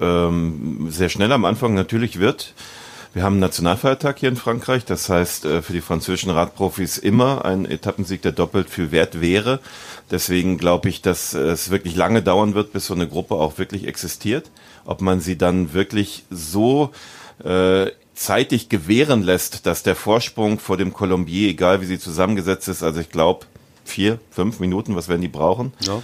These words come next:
Speaker 1: Ja.
Speaker 2: Ja, fünf.
Speaker 1: Je nachdem.
Speaker 2: Je nachdem, wer drin ist. Klar.
Speaker 1: Ja, genau. Und, und je nachdem, wann die beiden auch anfangen, fangen, äh, siebzehn Sekunden liegen zwischen beiden, siebzehn Kilometer ist der Anstieg lang.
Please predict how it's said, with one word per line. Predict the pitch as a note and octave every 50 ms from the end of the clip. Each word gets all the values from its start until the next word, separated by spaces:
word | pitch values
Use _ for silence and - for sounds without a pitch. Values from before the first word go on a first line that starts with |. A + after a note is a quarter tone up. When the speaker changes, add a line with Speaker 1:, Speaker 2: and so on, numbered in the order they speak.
| - - -
Speaker 1:
Ja. | - E2+ E2+ F#2 G2+ G#2+ - - - - F2+
Speaker 2:
Ja, | F#2 G2
fünf. | G2+ - - - - - - - -
Speaker 1:
Je | F#2+ F2 F#2
nachdem. | F#2 F#2+ E2+ - - F#2+ G2 G2
Speaker 2:
Je | G#2 A2
nachdem, | G#2+ G#2+ - G#2+ G#2+ G#2
wer | A2
drin | - F#2+ -
ist. | - - - - - - -
Klar. | - - - - -
Speaker 1:
Ja, | F2 F#2+ F#2+ F#2+
genau. | F#2 G2 F2+ D#2+ D#2
Und, | D2+ - F#2 F#2 -
und | D2 F2 F#2 F2
je | F#2
nachdem, | F#2 F#2+ F2 - G2 F2+ F2+
wann | F2+ F2+
die | F2 F2+
beiden | D2 F2 F2 F2+ F2 F#2+
auch | A#1 C2+ E2+ E2 -
anfangen, | - - F2 F#2 F2 F#2 F#2+ F2+ F2 F2 E2 E2+ E2
fangen, | - - F2+ F2 F2+ F#2 F#2 E2+
äh, | C#2 E2 E2+ E2 E2 D#2+ E2
siebzehn | - - F2+ - - G#2 F2
Sekunden | D#2+ E2+ E2 - - G#2 G2+ G2
liegen | F#2+ F2 F2+ F2+ G2 F#2
zwischen | - - F#2+ E2+ F#2 F2
beiden, | D#2+ E2+ E2+ F2+ E2 F2+ E2+ E2
siebzehn | - F#2 - - - F2+ D#2
Kilometer | - E2 E2+ E2 E2+ F#2 F2+ - E2+
ist | D#2+ -
der | - D#2 D#2 D#2+
Anstieg | D#2+ - - - E2+ -
lang. | - - - -